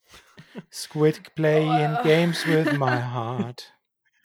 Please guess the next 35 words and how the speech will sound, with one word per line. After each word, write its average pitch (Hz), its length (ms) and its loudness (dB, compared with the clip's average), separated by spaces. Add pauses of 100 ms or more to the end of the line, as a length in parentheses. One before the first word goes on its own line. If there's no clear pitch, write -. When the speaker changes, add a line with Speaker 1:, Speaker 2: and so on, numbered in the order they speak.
(640)
Speaker 3:
Das 294 280 2
würde 320 160 0
ich 320 60 -2
sagen, 302 200 0
ist 311 100 -4
aber 254 220 -2
auch 294 40 -4
nicht 277 220 -8
schwer. 262 320 -4
Aber 247 180 -2
gut, 302 180 -6
da 254 60 0
gibt's, - 240 -20
da 254 80 -8
teilen 254 320 -2
sich 233 180 -8
auch 262 140 -4
die 277 120 -14
Meinungen, 247 400 -8
glaub 240 200 -8
ich, 269 160 -14
wirklich, 269 360 -18
äh, 262 380 -14
insgesamt 240 540 -8
Speaker 1:
Ja, 160 160 4
Speaker 3:
so. 170 40 -2
Speaker 1:
ja, 160 200 -6 (280)
auf 165 180 -2
jeden 285 140 2
Fall. 277 240 0
Also, - 180 -10
Speaker 3:
<laughs> - 20 -8
Speaker 1:
okay, 220 260 0
pass 185 180 -10
auf. 185 180 -6